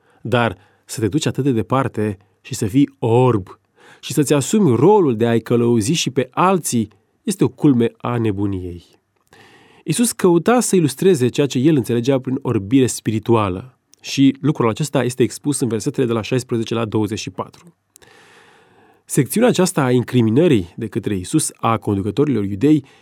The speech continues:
este mai lungă decât oricare dintre cele relatate în capitolul douăzeci și trei.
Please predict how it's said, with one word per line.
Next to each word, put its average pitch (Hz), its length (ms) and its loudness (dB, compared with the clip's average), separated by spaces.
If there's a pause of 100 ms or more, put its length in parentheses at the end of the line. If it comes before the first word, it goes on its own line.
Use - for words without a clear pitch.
(280)
este 143 320 -2
mai 127 160 2
lungă 175 220 2
decât 131 440 -4
oricare 160 580 0
dintre 120 300 -2
cele 131 220 -2
relatate 113 480 -4
în 110 60 -2
capitolul 107 440 -4
douăzeci 101 300 -2
și - 140 -14
trei. 95 480 -8